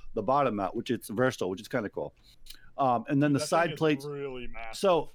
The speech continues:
Speaker 1: so the side plates just pop off just, like, fairly easy, just like the P S four and the P S five. I mean, yeah, just the P S four.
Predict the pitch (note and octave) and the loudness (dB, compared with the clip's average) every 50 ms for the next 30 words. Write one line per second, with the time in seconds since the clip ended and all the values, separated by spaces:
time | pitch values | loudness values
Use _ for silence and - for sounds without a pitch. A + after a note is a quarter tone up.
0 | - - - - - E3+ D3 C3+ C3 - - E3 D#3+ F3 E3+ C#3 - F3 E3 D3 | -16 -16 -6 -2 2 2 4 2 2 0 0 0 2 0 0 -2 -4 -2 -2 -2
1 | C#3+ - C3+ B2+ - - - - C#3 D3 D3 C#3+ C#3+ B2+ A#2+ A#2+ A#2 - - - | -4 -4 -6 -6 -6 -6 -4 -2 0 0 0 2 2 2 2 2 0 -2 -6 -10
2 | A#2+ - - A2+ G#2+ - - D3+ C#3+ C3+ C3 A2+ A2 A2 G#2+ A2 G#2 G2+ A#2 - | -8 -6 -6 -6 -6 -4 -4 -2 -2 -2 -2 -2 -2 -4 -4 -4 -4 -6 -6 -6
3 | - A#2+ A2 - C3+ - A#2+ A#2+ A#2 G#2+ - - A2 G#2 G#2 G#2+ G2+ G2+ A2+ A2+ | -4 -6 -6 -6 -8 -6 -4 -4 -4 -4 -4 -4 -2 0 0 -2 -2 -2 -2 -4
4 | A2+ - - G2+ F#2 F2+ - - - A#2 G#2 F#2+ G2+ G2+ D2+ C#2+ - G#2+ F#2+ - | -4 -4 -4 -4 -4 -4 -4 -6 -6 -6 -4 -4 -4 -4 -4 -4 -6 -8 -8 -6
5 | - C3+ B2+ A#2+ - G#2 F#2+ F#2 | -4 -4 -4 -4 -2 -2 -2 -2